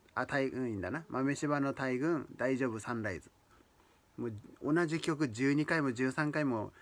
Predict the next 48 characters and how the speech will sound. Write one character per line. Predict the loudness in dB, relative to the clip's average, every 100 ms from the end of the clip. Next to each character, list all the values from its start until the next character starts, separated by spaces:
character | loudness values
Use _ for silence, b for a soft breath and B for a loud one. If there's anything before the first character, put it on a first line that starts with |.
| B
リ | -4 0
ピ | 2
ー | 2
ト | 0
し | -2
て |
し | -2
ま | 0 0
い |
ま | -2
し | -4
た。 | -10 -12 _ _ _ _ _ _ _ _ _ _
や | -6 -2
べ、 | 0
ハ | 0
マ | 0
っ |
ち | 4 4
ま |
っ | 6
た。 | 2 0 -6 _ _ _
で | -6
も | 2
い | 4
い |
ね、 | 4 2
音 | 2 4
楽 | 4 0
に | -2
ハ | 0
マ | 2 2
る |
っ | 2
て | 0 -2
の | 0
は、 | -4 B B B B B -6
あ | -2 -2
の、 | -2 -6 -4
い |
い | -2
趣 | -2 0 0
味 | 0
だ | -2
と | -6 -8 _
思 | -2 0 0
い |
ま | -2 -4
す。 | -8